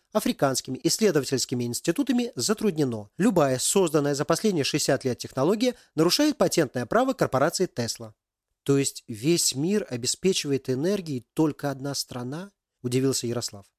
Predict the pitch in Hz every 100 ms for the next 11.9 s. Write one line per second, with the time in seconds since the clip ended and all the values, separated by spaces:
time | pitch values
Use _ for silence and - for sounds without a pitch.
0 | _ - 214 285 160 160 156 165 - 135
1 | 165 214 285 - - 226 180 165 262 254
2 | 233 196 190 240 180 - 160 170 170 127
3 | - 151 120 113 117 120 107 107 - 113
4 | - 139 165 220 208 165 131 151 160 269
5 | 254 277 233 196 - 123 - 117 113 -
6 | - 135 135 190 165 165 147 127 123 120
7 | - 107 - - _ _ _ _ _ _
8 | _ _ - 175 - - 131 131 147 139
9 | 160 127 117 - 120 127 131 - 117 110
10 | 120 117 110 117 110 98 _ _ - 131
11 | 135 131 131 127 - 120 113 -